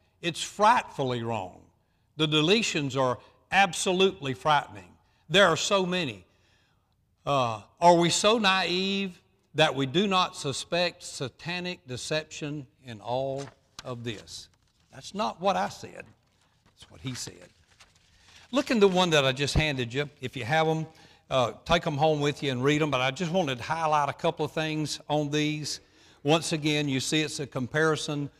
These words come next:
of the, uh, various, uh, verses. And, uh,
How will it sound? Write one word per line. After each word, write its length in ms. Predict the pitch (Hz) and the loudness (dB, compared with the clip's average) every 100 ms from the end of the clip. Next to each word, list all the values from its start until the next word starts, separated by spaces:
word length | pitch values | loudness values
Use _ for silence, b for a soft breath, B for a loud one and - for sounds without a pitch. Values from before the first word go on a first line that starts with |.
| b b 139 | b b 0
of 240 | 131 113 | 0 2
the, 160 | 120 107 | -4 -4
uh, 100 | 107 - _ | -8 -12 _
various, 600 | 117 143 156 143 135 - | -2 2 2 2 -2 -4
uh, 180 | 123 113 104 - _ _ _ _ | -2 -2 -4 -18 _ _ _ _
verses. 720 | 123 165 156 - 147 143 - - _ _ _ _ | 2 4 4 0 -4 -6 -8 -12 _ _ _ _
And, 400 | 127 123 120 117 | -4 -2 -2 -2
uh, 180 | 113 110 | -4 -4